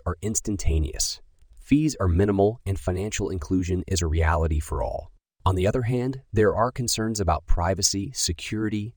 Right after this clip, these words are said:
and the potential for government surveillance. The rise of digital currencies brings with it a whole new set of challenges and risks. Central bankers must navigate these waters carefully to ensure the stability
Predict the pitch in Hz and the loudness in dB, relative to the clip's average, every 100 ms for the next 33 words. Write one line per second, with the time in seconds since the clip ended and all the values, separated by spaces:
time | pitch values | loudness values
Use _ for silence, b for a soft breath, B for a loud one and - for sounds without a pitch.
0 | _ _ - 123 143 117 - - 110 - | _ _ -2 2 2 6 6 6 2 2
1 | 101 - 78 80 87 92 80 - 80 73 | -4 -2 0 2 2 2 2 0 2 0
2 | 67 - - - _ _ _ - 82 98 | 0 -6 -8 -8 _ _ _ -2 4 6
3 | 101 120 151 117 85 113 113 120 104 104 | 6 6 4 0 4 4 4 0 -2 2
4 | 95 90 95 98 - - 104 131 120 101 | 2 2 0 -2 -2 4 4 4 2 4
5 | 104 - 87 80 120 135 123 131 135 - | 4 4 0 0 -2 0 0 0 2 2
6 | 101 - - 92 98 98 92 80 78 73 | 2 -2 0 0 0 -2 -2 0 0 0
7 | - - - - - - _ _ - 147 | -2 -4 -4 -10 -16 -20 _ _ 0 2
8 | 151 156 107 120 127 110 98 92 95 92 | 4 2 2 -2 -2 -4 -2 -4 -2 -4
9 | 110 101 98 - 87 82 80 82 76 - | -4 -2 -4 -2 -4 0 2 2 0 6
10 | - 123 - 69 - - 92 - 101 90 | 6 4 -4 -6 -6 -2 0 0 -2 -2
11 | 78 - 78 92 107 117 120 | -2 -2 0 0 -2 -4 -6